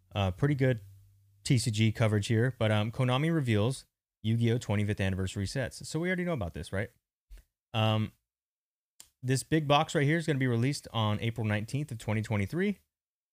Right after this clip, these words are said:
while the five boosters will be coming out between July twelfth and fourteenth. And you're like, "Wait, what five boosters are we talking about?" First,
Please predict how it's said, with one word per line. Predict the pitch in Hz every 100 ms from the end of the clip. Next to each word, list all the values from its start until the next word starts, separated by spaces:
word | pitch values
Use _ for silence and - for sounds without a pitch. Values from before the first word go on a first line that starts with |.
| _
while | 107 107
the | 104
five | - 147 160 143 113
boosters | 143 156 - 131
will | 131
be | 107
coming | 110 127 127
out | 117 117
between | 110 113 104
July | 104 98 104 117
twelfth | 113 - 98 98 - _ -
and | - -
fourteenth. | 98 95 110 90
And | 95
you're | 110
like, | 98 90
"Wait, | 95 -
what | - 101 120 - _ _
five | 113 107
boosters | 104 98 104 95
are |
we | 92
talking | 101 90 85
about?" | 71 - _ _ _
First, | 170 208 -